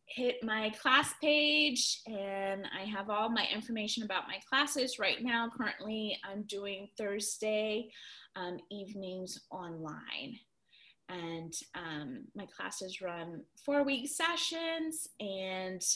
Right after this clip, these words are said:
um, you can drop in and if I ever have, like, workshops happening around, you can find that on my workshop page. If, you know, you can't make a Thursday night, um,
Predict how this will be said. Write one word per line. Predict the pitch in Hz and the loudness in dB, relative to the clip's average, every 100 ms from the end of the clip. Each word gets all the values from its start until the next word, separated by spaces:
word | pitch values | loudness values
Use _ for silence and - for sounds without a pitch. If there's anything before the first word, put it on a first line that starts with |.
| - | 0
um, | 196 180 175 170 185 196 _ _ 208 | -6 -6 -8 -10 -12 -14 _ _ -14
you | 196 | -10
can | - 196 | -10 -8
drop | - 185 202 - | -2 0 0 -2
in | 311 311 302 294 294 294 - - - - - | 0 2 2 2 2 0 -8 -20 -20 -20 -8
and | 190 180 180 180 185 | -4 -4 -2 -4 -4
if | 185 - | -6 -4
I | 185 | -2
ever | 180 185 | 0 0
have, | 190 180 180 | -2 -2 -2
like, | 190 175 - | -2 -4 0
workshops | 277 285 - 285 262 254 - | 2 2 2 2 2 0 -2
happening | 247 233 - 233 226 226 | 0 0 0 -4 -2 -2
around, | 220 214 214 214 214 214 | -2 -2 -2 -2 0 -2
you | 202 | -4
can | 202 | -8
find | - 180 180 | -6 -4 -2
that | 170 170 | -2 -2
on | - 98 - | -4 -8 -8
my | 185 165 | -8 -6
workshop | 165 180 - - - - | -4 -4 -4 -4 -4 -4
page. | 165 156 - - 185 | -6 -4 -4 -6 -6
If, | 170 - | -8 -12
you | - 175 | -12 -6
know, | 156 | -4
you | 156 165 | -4 -4
can't | - 165 - | -6 -6 -4
make | 165 | -2
a | 180 | -2
Thursday | 175 170 - 165 | 0 -2 -2 -4
night, | 170 160 156 156 - - - - - - - | -2 0 0 0 0 -4 -4 -12 -16 -18 -10
um, | 170 160 156 151 139 | -6 -2 0 0 -2